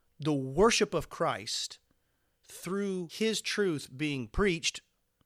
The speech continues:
and then sung, prayed, read, communion,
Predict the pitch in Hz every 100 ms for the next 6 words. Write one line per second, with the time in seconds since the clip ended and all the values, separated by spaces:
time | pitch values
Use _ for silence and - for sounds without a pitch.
0 | _ - 139 139 135 127 - - 170 170
1 | 170 - 160 165 165 165 165 _ 123 156
2 | 160 160 160 _ _ _ _ _ - 131
3 | 170 175 170 165